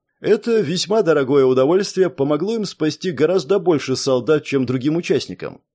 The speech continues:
Но потерь все равно было достаточно много. Ворон, например, потерял пятьсот восемнадцать солдат,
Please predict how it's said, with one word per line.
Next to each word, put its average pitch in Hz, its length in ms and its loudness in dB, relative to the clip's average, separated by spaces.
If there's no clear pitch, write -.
Но 113 280 2
потерь 135 540 0
все 131 200 -4
равно 123 360 0
было 208 260 2
достаточно 156 640 -2
много. 131 420 -6
Ворон, 233 520 2
например, 208 480 0
потерял 156 460 0
пятьсот 185 460 -2
восемнадцать 135 580 0
солдат, 113 560 -4